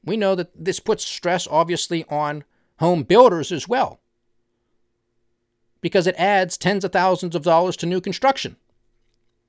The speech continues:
That's just the lumber. You have all your other basic and building materials that go into building a house as well. Those are all going up.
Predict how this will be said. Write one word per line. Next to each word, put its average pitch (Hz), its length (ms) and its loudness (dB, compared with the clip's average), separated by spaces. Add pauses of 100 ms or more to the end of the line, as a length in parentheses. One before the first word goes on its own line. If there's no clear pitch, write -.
(580)
That's - 240 -10
just - 280 -10
the 165 80 -2
lumber. 175 280 -4
You 110 140 -8
have 123 100 -6
all 139 140 -2
your 151 160 -4
other 196 160 -2
basic 117 480 -8 (180)
and 117 160 -10
building 120 300 -4
materials 120 480 -8
that 117 220 -8
go 120 180 -6
into 120 240 -10
building 123 320 -4
a 123 60 -6
house 135 260 -6
as 139 140 -10
well. 196 280 -6 (420)
Those 175 200 0
are 143 120 -4
all 131 180 0
going 113 320 -8
up. - 160 -14